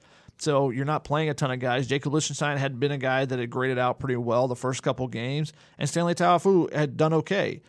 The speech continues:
you know. So you didn't have any anchors on that, and that's part of the reason why is that you had two, your two main guys that are in there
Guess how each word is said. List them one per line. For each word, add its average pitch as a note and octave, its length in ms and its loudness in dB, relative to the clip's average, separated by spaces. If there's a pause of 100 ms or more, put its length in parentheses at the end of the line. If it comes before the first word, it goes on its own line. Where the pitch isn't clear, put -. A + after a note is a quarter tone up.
(160)
you C3 140 -4
know. C3 360 0
So C#3+ 400 4
you C#3+ 160 -2
didn't D#3+ 160 2
have D#3 160 2
any E3 220 -4
anchors C#3 520 -2
on A2 260 -6
that, G#2 200 -6
and B2+ 120 -6
that's D3+ 180 -2
part D3+ 180 2
of D3+ 60 2
the C3+ 80 0
reason C3+ 300 0
why C3 260 -2
is A#2 160 -6
that C3+ 120 -6
you C3 120 0
had C3 240 0 (340)
two, E3+ 200 0
your C3+ 260 -2
two F3+ 400 2
main D3+ 320 0
guys D3 340 4
that C#3 80 0
are C#3 80 0
in C#3 100 -2
there C3+ 380 -2